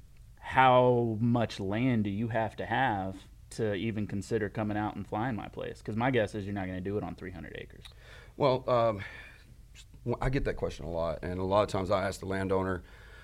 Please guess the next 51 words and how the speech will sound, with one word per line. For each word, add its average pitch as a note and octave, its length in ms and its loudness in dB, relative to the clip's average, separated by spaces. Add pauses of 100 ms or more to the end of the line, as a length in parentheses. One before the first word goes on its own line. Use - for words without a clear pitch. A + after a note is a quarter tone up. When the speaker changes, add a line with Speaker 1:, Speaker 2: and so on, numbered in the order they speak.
(340)
Speaker 2:
if C#3 120 0
he C#3+ 80 6
only C#3+ 160 8
has C3+ 140 6
three C3+ 140 2
hundred B2+ 160 6
acres, B2 320 4
and B2+ 360 2 (140)
we G#3 120 0
have D#3+ 160 -2
so - 280 0
much C3 200 -2
land A#2+ 280 -4
around. A#2 520 -4
Speaker 1:
Yeah. G#2+ 120 0
Speaker 2:
A - 20 -2
lot D3 180 0
of C#3+ 60 -4
times B2+ 320 -4
I A#2+ 140 -6
could A#2+ 180 -6
take B2+ 200 -4
that B2 120 -4
three A2 160 -4
hundred G#2+ 180 -2
acres, A2 280 -2
and G#2+ 140 -2
we're B2 180 6
only A#2+ 240 6
a F#2+ 80 -2
mile G#2 340 4
from, F2+ 300 0 (1200)
you F#2+ 80 -6
know, F#2 220 -6
another F#2+ 340 -2
thousand G2 320 0
acre F2+ 140 -10
place, - 300 -6
or, E2+ 200 -2 (300)
you - 80 -6
know, F#2 100 -6
a - 80 0
lot B2 180 6
of D3 80 2
times B2 220 0
when A2 100 0
that G2 120 -2
happens, G2 360 -4
you G2 60 -4
know, F2+ 80 -4
we, A2 460 -2